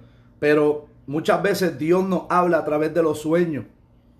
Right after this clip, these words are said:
Hay sueños que son de Dios, hay sueños que no son de Dios. Y es importante saber qué sueño es de Dios.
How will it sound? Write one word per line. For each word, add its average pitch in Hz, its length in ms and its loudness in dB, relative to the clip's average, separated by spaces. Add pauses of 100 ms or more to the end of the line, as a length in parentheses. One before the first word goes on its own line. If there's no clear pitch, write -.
(540)
Hay 151 160 2
sueños 190 500 0
que 175 140 -2
son 175 220 -2
de 175 100 2
Dios, 165 300 2
hay 151 140 0
sueños 165 400 -2
que 147 160 -4
no 170 140 -2
son 175 240 -4
de 147 120 0
Dios. 123 200 -4 (560)
Y 139 100 0
es 147 60 2
importante 185 1120 -2 (520)
saber 165 480 2
qué 180 160 0
sueño 170 360 -2
es 143 60 -8
de 156 140 0
Dios. 127 160 -6